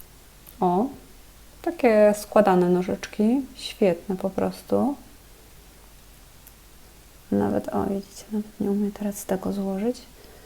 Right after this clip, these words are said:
Zastanawiałam się właśnie, czy one w ogóle są w stanie coś uciąć. Zaraz sprawdzimy.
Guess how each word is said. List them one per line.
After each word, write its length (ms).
Zastanawiałam 640
się 140
właśnie, 300
czy 140
one 140
w 160
ogóle 240
są 180
w 60
stanie 300
coś 220
uciąć. 440
Zaraz 280
sprawdzimy. 680